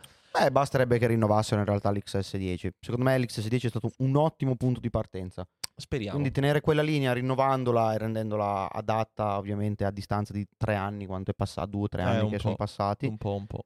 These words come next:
Speaker 1: E secondo me è già quella una mossa sufficiente per ridargli vita.
Speaker 2: Spero che la facciano uscire prima dell'estate, perché secondo me questa è una di quelle macchine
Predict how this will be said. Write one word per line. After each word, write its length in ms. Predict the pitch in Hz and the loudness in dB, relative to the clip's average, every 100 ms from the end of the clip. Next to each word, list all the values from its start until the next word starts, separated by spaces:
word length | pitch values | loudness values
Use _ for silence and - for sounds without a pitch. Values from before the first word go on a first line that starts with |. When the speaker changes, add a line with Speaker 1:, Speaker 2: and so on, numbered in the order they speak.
| _ | _
Speaker 1:
E 960 | - 104 98 95 92 90 87 80 80 60 _ _ | -6 -2 0 -2 -2 -2 -4 -4 -6 -8 _ _
secondo 260 | - 110 101 | -4 -2 0
me 200 | 95 - | -2 -2
è 80 | 107 | 0
già 300 | 127 135 - | 2 2 2
quella 300 | 139 139 135 | 2 2 2
una 160 | 117 | 2
mossa 260 | 110 113 110 | 2 2 0
sufficiente 720 | - 110 - 110 107 107 107 | -4 -6 -6 -4 -2 -2 -2
per 100 | 101 | -2
ridargli 340 | 101 92 87 | -2 -2 -4
vita. 140 | 85 82 | -6 -4
Speaker 2:
Spero 220 | 175 185 | -2 0
che 80 | 160 | 0
la 100 | 143 | -2
facciano 260 | 151 147 | -2 -2
uscire 200 | 131 156 | 0 0
prima 160 | 156 151 | 0 0
dell'estate, 400 | 160 156 143 135 | 0 0 -2 -2
perché 60 | |
secondo 180 | 117 127 | -2 -2
me 40 | 123 | -2
questa 200 | 120 113 | -2 -2
è 40 | |
una 100 | 110 | -2
di 60 | 104 | -2
quelle 160 | 107 | -2
macchine 500 | 107 107 - 107 107 | -2 -4 -4 -4 -4